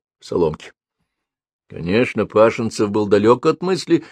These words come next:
что генерал приезжал в село только за тем, чтобы поздравить его с наградой, но именно это радовало и поднимало настроение. Значит, заметили.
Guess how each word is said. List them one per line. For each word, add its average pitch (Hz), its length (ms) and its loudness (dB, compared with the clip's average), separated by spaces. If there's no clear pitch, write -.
что - 240 -4
генерал 117 460 2
приезжал 104 500 2
в - 40 -12
село 110 300 0
только 98 280 -2
за 95 120 0
тем, 98 180 -2
чтобы 98 240 -2
поздравить 107 760 4
его 104 120 4
с - 120 -2
наградой, 113 560 0
но 87 260 0
именно 82 420 0
это 82 300 0
радовало 110 760 2
и - 80 -16
поднимало 82 500 -6
настроение. 78 600 -10
Значит, 101 680 -2
заметили. 87 680 -4